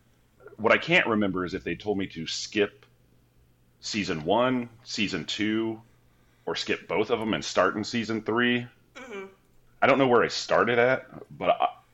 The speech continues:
Speaker 1: obviously I'd gotten into season three, episode ten at some point. Uh, can I tell you what happens in any of those seasons or what was happening in that episode? Fuck no, I can't.
Speaker 2: <laughs>
Speaker 1: But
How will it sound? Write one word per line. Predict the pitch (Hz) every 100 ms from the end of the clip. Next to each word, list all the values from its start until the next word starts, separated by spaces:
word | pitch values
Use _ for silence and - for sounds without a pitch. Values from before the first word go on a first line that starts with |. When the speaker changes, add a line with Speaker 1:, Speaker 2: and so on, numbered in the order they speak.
| -
Speaker 1:
obviously | 107 113 123 - 101
I'd | 82
gotten | 85 69 85
into | 82 82
season | - 92 80 76
three, | - 78 73
episode | 71 76 69 60
ten | - 92 73 65
at | 60
some | - 76 67
point. | - 67 57 - _ _ _ _ _ _ - - -
Uh, | 85 80 71 - - _ _
can | 110
I | 90
tell | - 98
you | 95
what | 87 -
happens | 87 92 120 120
in | - 120
any | 123 127
of | 123
those | 120 -
seasons | 123 120 131 123 117
or | 71
what | 80 82
was | 82
happening | 92 87 95 85
in | 82
that | 78
episode? | 85 98 131 147 143 143 - _
Fuck | - -
no, | - 90
I |
can't. | 214 147 135 113 -
Speaker 2:
<laughs> | 131 - - - - 349 - - - -
Speaker 1:
But | - 110 85